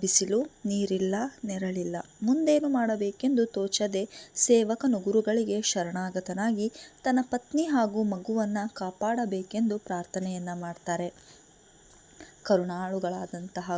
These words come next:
ಗುರುಗಳು ತಮ್ಮ ದಂಡಾಘಾತದಿಂದ ಮರಳಿನಲ್ಲಿ ನೀರು ಉಕ್ಕೇರಿ ಬರುವಂತೆ ಮಾಡ್ತಾರೆ. ಮೈಮೇಲಿನ ಕಾವಿ ಶಾಟಿಯನ್ನ ಆಕಾಶಕ್ಕೆ ಎಸೆದು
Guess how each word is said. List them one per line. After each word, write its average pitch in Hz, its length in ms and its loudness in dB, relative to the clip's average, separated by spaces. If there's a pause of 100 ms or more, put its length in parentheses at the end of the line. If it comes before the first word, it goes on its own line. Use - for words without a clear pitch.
ಗುರುಗಳು 240 420 2 (800)
ತಮ್ಮ 220 280 4 (300)
ದಂಡಾಘಾತದಿಂದ 214 1040 0 (440)
ಮರಳಿನಲ್ಲಿ 226 760 2
ನೀರು 220 420 0 (140)
ಉಕ್ಕೇರಿ 247 520 0
ಬರುವಂತೆ 208 580 -2
ಮಾಡ್ತಾರೆ. 175 600 -8 (400)
ಮೈಮೇಲಿನ 190 640 -4 (400)
ಕಾವಿ 220 380 0
ಶಾಟಿಯನ್ನ 202 680 -2 (180)
ಆಕಾಶಕ್ಕೆ 226 800 -2
ಎಸೆದು 196 540 -2